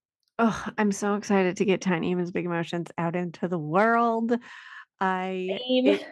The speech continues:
Speaker 1: it, <laughs> it truly, this work has transformed how I show up in the world. And it's been such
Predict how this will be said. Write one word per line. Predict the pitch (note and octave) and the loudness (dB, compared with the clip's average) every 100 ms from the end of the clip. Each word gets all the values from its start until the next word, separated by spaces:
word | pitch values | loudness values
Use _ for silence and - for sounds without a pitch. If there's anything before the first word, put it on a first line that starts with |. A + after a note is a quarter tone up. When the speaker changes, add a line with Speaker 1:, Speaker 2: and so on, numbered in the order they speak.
| - _ _ _ | -20 _ _ _
Speaker 1:
it, | B3+ C4+ D#3+ - | 0 2 -4 -12
<laughs> | - | -4
it | G#3+ G#3 - | -2 -2 -6
truly, | - A3 G3+ G3 F3+ - - F3+ _ _ | -4 -2 0 -4 -6 -14 -18 -20 _ _
this | G3+ G3 - | -4 -4 -4
work | F#3+ F#3 - | -4 -4 -6
has | G3 F#3+ F#3 - - _ | -6 -4 -4 -8 -20 _
transformed | - F#3 F3+ - F#3+ F3 | -6 -6 -6 -6 -6 -6
how | - - E3 | -6 -4 -2
I | F#3 | -4
show | - - | -6 -6
up | - - | -4 -4
in | |
the | F#3 | -4
world. | A3 C#4 - - - - _ F#3+ | -4 -4 -8 -20 -20 -20 _ -4
And | F3+ F3 F3 - | -2 -2 -6 -8
it's | F#3+ - | -8 -6
been | F#3 F3+ | -6 -6
such | - - F#3 - - - - | -8 -2 -2 -2 -10 -8 -10